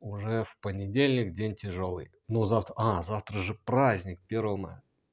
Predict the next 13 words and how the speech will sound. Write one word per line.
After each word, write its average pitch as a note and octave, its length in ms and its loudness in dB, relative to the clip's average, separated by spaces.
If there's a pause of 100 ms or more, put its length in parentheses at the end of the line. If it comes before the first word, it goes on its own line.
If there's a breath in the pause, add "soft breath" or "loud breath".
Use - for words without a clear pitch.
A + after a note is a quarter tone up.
(120)
Блин, G#2 580 4
а A2+ 140 -2
так C3 220 0
я C3 80 6
завтра B2 340 4
не A#2+ 140 2
смогу. A#2+ 420 2
<laughs> - 20 4
Ха-ха, D3 680 8
гроссмейстер A2 760 0
топ-, - 240 -6
ой, G2 360 -2
гроссмейстер F#2 840 -6